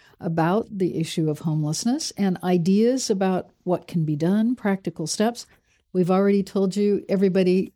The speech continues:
is gonna take home a pair of Bombas socks. Please hand them to a person on the street who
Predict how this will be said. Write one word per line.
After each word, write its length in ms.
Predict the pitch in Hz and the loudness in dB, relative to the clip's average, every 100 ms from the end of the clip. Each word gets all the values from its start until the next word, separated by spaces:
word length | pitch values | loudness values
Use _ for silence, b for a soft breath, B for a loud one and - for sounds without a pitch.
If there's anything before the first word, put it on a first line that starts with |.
| _ _ _ - | _ _ _ -2
is 220 | 196 165 | -2 2
gonna 220 | 185 170 | 0 0
take 280 | 165 180 175 | 2 0 2
home 380 | 190 180 180 175 | 0 2 2 0
a 120 | 156 | -4
pair 260 | - 175 | -4 -2
of 100 | 160 | -2
Bombas 400 | 147 156 156 151 | -2 -2 -2 -2
socks. 460 | - - 202 214 - | -4 -4 -4 -6 -10
Please 360 | - 208 190 185 | -2 0 2 2
hand 300 | 185 190 190 | 2 4 4
them 180 | 190 190 | 2 0
to 380 | - 185 190 190 B B B B - | 2 2 0 -4 B B B B -10
a 60 | |
person 460 | - 202 - 220 196 | 0 0 2 2 2
on 160 | 185 | 2
the 80 | 190 | 2
street 380 | 175 - 247 220 | 0 0 0 0
who 420 | 185 214 208 196 | 0 2 0 -2